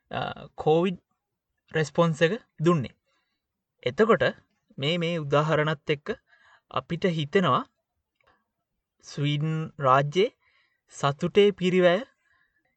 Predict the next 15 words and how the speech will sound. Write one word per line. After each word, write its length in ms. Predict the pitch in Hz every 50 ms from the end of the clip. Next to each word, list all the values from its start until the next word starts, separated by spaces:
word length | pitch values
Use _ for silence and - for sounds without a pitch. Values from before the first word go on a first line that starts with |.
| _ -
එළියට 340 | - 156 170 175 170 151 180 208 - _ _
එනවයි 360 | - 160 156 165 156 143 120
කියලා. 260 | - - - - _ _ _ _ _ _ _ _ _ _ - _ _ _ _ -
ඒ 100 | - 127
කියන්නේ 360 | - 135 131 135 147 160 160 - - _ _
ස්වීඩන් 560 | _ - - 135 139 160 170 165 196 202 202
කියලා 240 | 175 196 190 180 180
කියන්නේ 240 | 170 180 180 202 196
ලෝකේ 460 | 160 135 139 151 147 - - 185 214 247 - _ _ _ _ _ _ _ -
සතුටෙන්ම 640 | - - - - - 170 160 - 190 185 190 196 202 220 226 - _ _ _ _ _ _ -
ඉන්න 200 | 160 170 175 180 233 - _ _
රට 200 | - 143 139 -
නොවෙන්න 300 | 160 160 156 151 160 180
පුළුවන්. 240 | - 156 113 113 139
හැබැයි 300 | 127 127 139 160 202